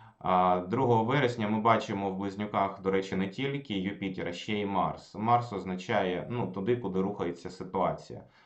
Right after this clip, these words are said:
напрямок руху. І Марс в Близнюках означає, е, з моєї точки зору, що на початку вересня рух буде дійсно в офлайн навчання.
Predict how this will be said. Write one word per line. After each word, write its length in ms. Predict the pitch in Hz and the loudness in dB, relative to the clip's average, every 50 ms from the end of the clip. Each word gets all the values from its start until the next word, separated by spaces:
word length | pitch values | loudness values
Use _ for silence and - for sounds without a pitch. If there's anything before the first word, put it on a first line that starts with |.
| _ _ | _ _
напрямок 560 | - 95 107 107 - 98 92 92 92 92 - - | 0 2 2 2 2 2 2 2 2 0 -2 -4
руху. 300 | 90 82 78 - 80 85 | -6 -6 -6 -6 -4 -4
І 60 | 92 | -2
Марс 220 | 98 101 95 92 | 0 0 -2 -2
в 20 | 98 | -2
Близнюках 500 | 95 92 95 113 113 - 147 156 156 117 | -4 -4 -4 -4 -2 0 0 0 0 0
означає, 760 | 104 104 104 95 - - 113 101 98 92 90 92 92 92 - - - - - - - - - 87 | -2 -2 -4 -6 -4 -2 0 2 2 2 2 0 -2 -6 -10 -16 -20 -20 -20 -20 -20 -18 -8 -4
е, 380 | 90 90 90 90 90 90 90 87 | -2 0 0 2 2 2 2 0
з 80 | 90 101 | -2 -4
моєї 200 | 101 101 95 98 | -4 -4 -4 -4
точки 280 | 95 - - - 95 | -8 -10 -8 -6 -6
зору, 400 | 92 104 113 127 131 127 110 101 | -2 0 2 2 4 2 2 0
що 460 | - - - - - 98 95 92 90 | -2 -4 -8 -6 0 0 2 2 2
на 80 | 87 90 | 0 -2
початку 540 | 90 92 90 - 104 92 90 - - 95 92 | -6 -8 -8 -4 -4 -4 -4 -2 -4 -4 -2
вересня 520 | 98 123 131 123 113 110 - 104 95 95 | 0 2 2 2 2 0 -2 -2 0 0
рух 180 | 98 113 123 117 | 2 2 0 0
буде 280 | 95 95 92 90 87 | 0 0 0 0 -2
дійсно 400 | 85 90 107 113 110 - 95 85 | -2 -2 -2 -4 -4 -4 -6 -6
в 80 | 82 87 | -4 -4
офлайн 480 | 90 92 - 95 95 95 95 95 92 92 | -4 -4 0 0 0 2 0 -2 -2 -2
навчання. 680 | 90 95 92 - - - 104 98 95 95 92 85 78 | -4 -4 -4 -4 -4 -2 -2 0 0 0 0 -2 -2